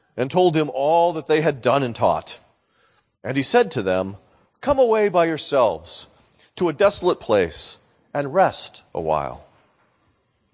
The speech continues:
For many were com-, were coming and going, and they had no leisure even to eat.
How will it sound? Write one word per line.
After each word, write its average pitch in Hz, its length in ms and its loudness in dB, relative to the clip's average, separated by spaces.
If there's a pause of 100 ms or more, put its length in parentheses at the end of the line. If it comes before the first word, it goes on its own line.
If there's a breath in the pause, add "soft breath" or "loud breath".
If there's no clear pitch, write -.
(600 loud breath)
For 165 160 2
many 170 340 0
were 131 220 2
com-, 139 320 -6
were 190 140 2
coming 180 400 2
and 104 160 -4
going, 160 420 0
and 113 100 -2
they 101 180 0 (180 loud breath)
had 170 200 2
no 160 160 2
leisure 151 560 0
even 185 400 0
to 156 200 -8
eat. - 360 -8